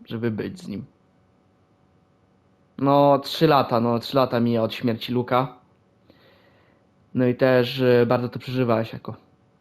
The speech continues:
Więc wyrazy współczucia, i tak to pewnie nie obejrzy jego rodziny, ale wyrazy współczucia jakkolwiek dla rodziny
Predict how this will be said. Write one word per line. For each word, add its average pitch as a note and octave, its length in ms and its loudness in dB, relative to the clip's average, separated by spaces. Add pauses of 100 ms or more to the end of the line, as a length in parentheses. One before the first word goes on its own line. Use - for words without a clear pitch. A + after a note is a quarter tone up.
(2250)
Więc A#2 440 -2
wyrazy C3+ 680 2
współczucia, C3+ 600 -2
i A#2 60 0
tak A#2 160 -4
to A#2 120 -8
pewnie A2+ 260 -6
nie A2+ 120 -2
obejrzy A2 320 -4
jego A2+ 200 -4
rodziny, A2+ 320 -4
ale A2 200 -6
wyrazy A#2+ 360 0
współczucia C3 380 -4
jakkolwiek A2+ 380 -2
dla A2+ 180 -2
rodziny A2+ 400 -4